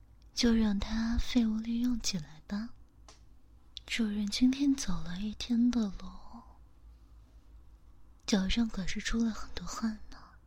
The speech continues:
这条丝袜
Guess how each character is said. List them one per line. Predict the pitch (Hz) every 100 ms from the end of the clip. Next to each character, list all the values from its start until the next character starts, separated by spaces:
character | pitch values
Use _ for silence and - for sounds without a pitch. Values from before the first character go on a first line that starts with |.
| - - - - - - - - - - - - - - - - - - - - - - - - - -
这 | 233 226
条 | - 214
丝 | - 233 240
袜 | 240 202 175 180 196 - -